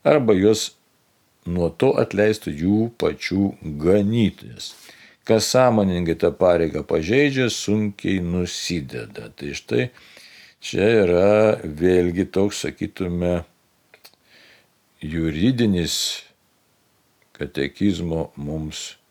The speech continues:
mokymas, kuris vėl grindžiamas kanonų teisės kodeksu. Taip, kanonų teisės kodeksu, ir čia yra numeris, e, nuoroda į tūkstantis du šimtai keturiasdešimt penktąjį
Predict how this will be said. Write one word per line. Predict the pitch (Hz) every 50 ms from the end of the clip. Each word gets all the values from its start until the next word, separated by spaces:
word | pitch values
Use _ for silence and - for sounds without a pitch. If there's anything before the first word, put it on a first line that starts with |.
| _ -
mokymas, | - 73 76 76 78 80 82 92 - - 139 139 147 147 143 -
kuris | - - 82 85 104 101 - -
vėl | 78 87 107 107 80
grindžiamas | 82 78 80 82 82 82 85 90 107 117 120 127 127 123
kanonų | - - - 80 85 92 92 95 101 101 -
teisės | - - 80 82 82 - - 95 87 85 - - _ _ - - - - _ _ _ _ _ _
kodeksu. | - - 90 87 82 80 71 65 64 60 58 62 60 58 - - - - - -
Taip, | - - - 64 65 -
kanonų | - 67 65 67 69 69
teisės | - 64 64 - - - 78 -
kodeksu, | - _ - 80 - 160 151 156 151 147 143 - - 143 -
ir | - 80 76 - -
čia | - - 73 73
yra | 71 71
numeris, | 85 - 73 73 76 76 78 156 151 147 - - _ _ - - - - - - - - - - - - _ _ -
e, | 85 87 87 87 87 85 85 82
nuoroda | 82 90 110 127 131 131 127 123 113 110 113 113 -
į | - - 85 82 85 85 85 82 80 - _ _ _ _ _ _ _ - -
tūkstantis | 117 110 - - 104 98 90 85 82 73 -
du | - -
šimtai | - - 120 120 117 110 98 -
keturiasdešimt | - - 87 92 95 - - - 90 87 92 92 - - 98 92 - - _ _
penktąjį | - 76 71 73 73 73 78 - - - 82 87 90 90 90 87